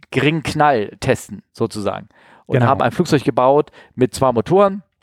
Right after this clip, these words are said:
Speaker 1: Und das
Speaker 2: Nee,
Speaker 1: ist
Speaker 2: warte
Speaker 1: so
Speaker 2: mal. Also,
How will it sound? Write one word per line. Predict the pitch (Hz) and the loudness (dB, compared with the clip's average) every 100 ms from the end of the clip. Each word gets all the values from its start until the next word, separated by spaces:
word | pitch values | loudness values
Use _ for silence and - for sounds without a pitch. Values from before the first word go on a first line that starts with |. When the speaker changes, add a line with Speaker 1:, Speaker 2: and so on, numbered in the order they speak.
| _ _ _ _ _ _ - | _ _ _ _ _ _ -6
Speaker 1:
Und | 127 127 123 117 - | 2 2 2 -6 -12
das | - - | -4 2
Speaker 2:
Nee, | 208 | 2
Speaker 1:
ist | 160 | 4
Speaker 2:
warte | 165 | 2
Speaker 1:
so | 147 | 2
Speaker 2:
mal. | 123 113 - _ - 147 - | 2 -2 -8 _ -20 -16 -12
Also, | - 143 | -6 -4